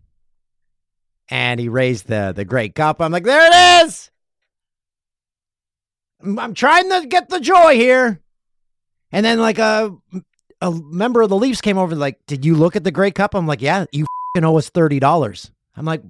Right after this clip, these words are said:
"But," they're like, "Yeah, you, you didn't pay for that. That's thirty dollars for you to glance at the Grey Cup.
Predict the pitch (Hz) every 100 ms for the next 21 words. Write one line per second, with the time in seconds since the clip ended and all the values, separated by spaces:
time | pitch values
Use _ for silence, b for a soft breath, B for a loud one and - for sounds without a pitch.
0 | 120 160 160 160 170 156 127 196 175 _
1 | _ _ _ _ _ 147 202 - _ _
2 | _ - 208 339 208 165 110 107 135 214
3 | _ _ _ _ _ - 135 - - 180
4 | 202 277 302 285 220 190 185 - _ _
5 | _ _ - 196 185 170 135 143 160 196
6 | - 180 196 196 190 - 151 -